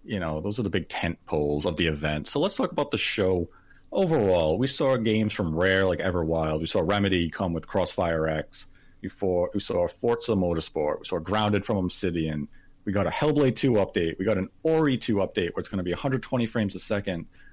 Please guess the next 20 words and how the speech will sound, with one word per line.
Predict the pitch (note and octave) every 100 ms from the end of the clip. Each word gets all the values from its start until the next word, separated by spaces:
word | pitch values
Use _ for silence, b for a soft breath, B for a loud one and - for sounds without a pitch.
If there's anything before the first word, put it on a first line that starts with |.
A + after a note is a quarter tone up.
| -
on |
Xbox | F#2 - F#2
Series | - F#2+ E2 D#2+
X. | D#2 D#2
We | -
saw | -
Psychonauts | F2+ C#3+ C3 B2 A2 -
two, | - E2+ D2
Stalker | - A#2 A2+ F#2
two, | F2 D#2
State | - - B2+
of | B2
Decay | - A2+ G2+
three, | F#2+ F2 D#2+ D2 b b b -
Tell | - D#3+
Me | D#3+ C#3
Why, | A2 F#2+ F2 D#2+ D#2 - -
Tetris | E3 E3 D#3
Effect | C#3+ - C3+ C3+
Connected, | - G2 A#2+ C3 B2